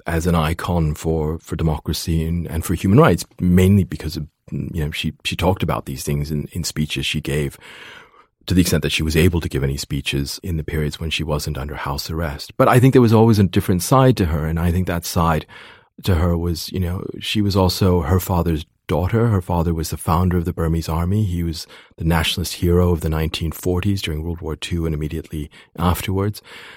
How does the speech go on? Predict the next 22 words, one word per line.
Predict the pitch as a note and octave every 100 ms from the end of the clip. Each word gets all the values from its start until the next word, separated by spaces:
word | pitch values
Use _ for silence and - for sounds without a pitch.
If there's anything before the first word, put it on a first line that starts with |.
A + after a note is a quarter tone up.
| - -
I | G#2
think | A#2
she | G#2+ - B2 B2
was | A#2
always, | G#2 G#2 G#2+ A2 G#2 G2
in | F#2
many | F2+
ways, | F2+ F2 F2+
a | F2+
Burmese | F#2 F2 F2+ F2+
nationalist. | G2 G#2 G2+ - C#2+ - - _ _ _ -
She | - G2+
was | G2 -
someone | F2+ F2+ F2
who | C2+ F2 E2
had | - E2 D#2
very | - E2+
conservative | - E2 - D#2+ D#2
values | D2 D#2+ F2+ F#2+ G2
in | G2
many | F#2 F#2+
ways. | F#2 F#2+ G2+ -